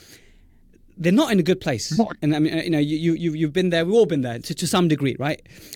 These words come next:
Speaker 1: And you're not in a
Speaker 2: Yep.
Speaker 1: good place, and you can't be your best. And, you know, s-, t-, sometimes you, you know, you need to give everything to your patient. When you're, when you're doing,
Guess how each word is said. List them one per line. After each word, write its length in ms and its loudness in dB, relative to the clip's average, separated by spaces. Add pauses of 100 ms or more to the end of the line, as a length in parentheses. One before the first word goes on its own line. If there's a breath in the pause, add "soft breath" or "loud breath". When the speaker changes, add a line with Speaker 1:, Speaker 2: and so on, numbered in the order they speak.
(140 loud breath)
Speaker 1:
And 240 2
you're 80 2
not 160 0
in 60 2
a 60 6
Speaker 2:
Yep. 80 4
Speaker 1:
good 80 0
place, 200 -4 (320 soft breath)
and 140 0
you 60 0
can't 440 -4
be 320 0
your 160 -2
best. 360 -2
And, 180 -2 (220 soft breath)
you 80 -6
know, 100 -4
s-, 320 -12
t-, 140 -16
sometimes 500 -6
you, 100 -4
you 280 -6
know, 60 -2
you 80 -2
need 100 -4
to 60 -12
give 200 0
everything 320 -2
to 60 -8
your 80 -2
patient. 260 -4
When 80 0
you're, 160 0
when 160 -2
you're 80 2
doing, 260 2